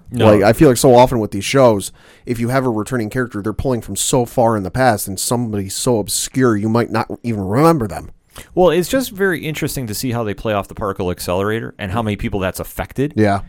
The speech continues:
Speaker 1: And obviously with the dark matter, too. I mean, there's different elements that they tie into creating heroes and villains on the show that you have to really be watching from day one to really appreciate it. So, the, like you touched upon, Pat, I mean, you had to really think, "Okay, is this a new character?"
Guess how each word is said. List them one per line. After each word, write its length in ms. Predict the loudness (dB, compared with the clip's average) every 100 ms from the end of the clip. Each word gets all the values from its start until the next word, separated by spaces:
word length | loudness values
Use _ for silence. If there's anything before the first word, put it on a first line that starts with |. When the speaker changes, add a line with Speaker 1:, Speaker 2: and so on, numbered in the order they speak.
| -8 -6
Speaker 1:
And 400 | -2 0 0 0
obviously 320 | -2 -2 -4
with 120 | -4
the 60 | -2
dark 280 | -2 -2 -2
matter, 260 | -4 -2
too. 460 | -4 -4 -2 -2 -2
I 60 | -4
mean, 160 | -4
there's 260 | -2 -4 -4
different 380 | -2 0 -2 -6
elements 380 | -4 -4 -4 -6
that 80 | -8
they 120 | -8
tie 220 | -6 -6
into 260 | -6 -8 -12
creating 480 | -10 -6 -6 -6 -10 -16 _
heroes 480 | -6 0 0 0 -2
and 100 | -6
villains 340 | -4 -4 -4
on 120 | -8 -10
the 60 |
show 340 | -8 -6 -6 -6 -16 _ -14
that 320 | -4 -2 -2
you 320 | -4 -4 -2
have 180 | -4 -4
to 60 | -6
really 440 | -4 0 0 0
be 200 | -2 -6
watching 420 | -6 -6 -6 -8 -12
from 160 | -10
day 160 | -6 -4
one 220 | -4 -4
to 100 | -6
really 640 | -10 -8 -2 2 4 2
appreciate 580 | 0 -6 -6 -6 -8 -12
it. 140 | -16 -20 _ _ _
So, 280 | -2 0 0
the, 160 | -4
like 160 | -4 -4
you 40 |
touched 280 | -6 -8 -8
upon, 200 | -10 -12
Pat, 240 | -10 -10 -8
I 60 |
mean, 320 | -4 -4 -4
you 160 | -4 -2
had 100 | -2
to 40 | -2
really 280 | -2 0 -2
think, 180 | -4
"Okay, 160 | -6 -6
is 80 | -6
this 160 | -8
a 40 | -8
new 100 | -8
character?" 400 | -4 -4 -4 -8